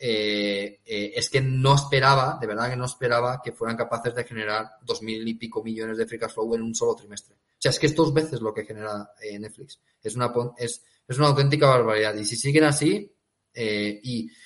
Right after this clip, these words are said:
si, si es que, si se cumplieran estas estimaciones de los analistas, no digo que se vayan a cumplir, creo que no, ¿vale? Me parecen demasiado optimistas,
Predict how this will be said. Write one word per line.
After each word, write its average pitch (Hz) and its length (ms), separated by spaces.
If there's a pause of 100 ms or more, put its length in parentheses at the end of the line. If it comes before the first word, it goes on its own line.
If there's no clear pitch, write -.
(120)
si, - 180
si - 260
es 220 80
que, 233 400
si - 160
se 156 160
cumplieran 180 500
estas 156 300
estimaciones 117 800 (120)
de 120 120
los 110 120
analistas, 101 560
no 143 140
digo 196 180
que 165 60
se 135 100
vayan 127 200
a 120 80
cumplir, 139 280
creo 107 200
que 95 100
no, - 320 (480)
¿vale? 120 160
Me 117 120
parecen 107 340
demasiado 107 320
optimistas, 104 580